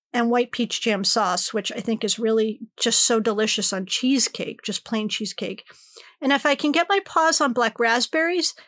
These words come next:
then I make the most indulgent black raspberry and lemon jam. And it is,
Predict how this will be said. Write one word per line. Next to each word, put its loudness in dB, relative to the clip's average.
then 2
I 2
make 0
the 2
most 2
indulgent 2
black 2
raspberry 2
and -2
lemon 2
jam. 0
And 0
it 0
is, 0